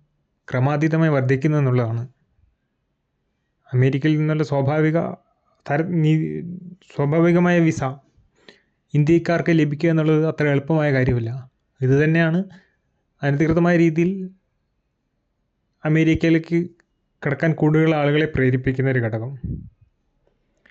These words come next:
ഇന്ത്യൻ ലോ എൻഫോഴ്സ്മെന്റ് അതോറിറ്റിയുടെ കണക്കുകൾ പ്രകാരം രണ്ടായിരത്തി ഒമ്പത് മുതൽ ഇന്ത്യക്കാരെ അമേരിക്കയിൽ നിന്ന്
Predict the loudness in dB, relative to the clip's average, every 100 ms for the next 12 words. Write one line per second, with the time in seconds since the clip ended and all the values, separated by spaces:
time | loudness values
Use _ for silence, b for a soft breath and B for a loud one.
0 | b _ -2 0 2 2 2 2 2 4
1 | 2 2 0 0 2 2 2 2 0 -2
2 | -2 -4 -4 -4 -4 -2 -2 -2 -4 -8
3 | -6 -2 0 -2 0 -2 -2 0 2 2
4 | 0 -2 -6 -4 -2 -2 0 0 -2 -6
5 | -2 -2 0 0 2 2 0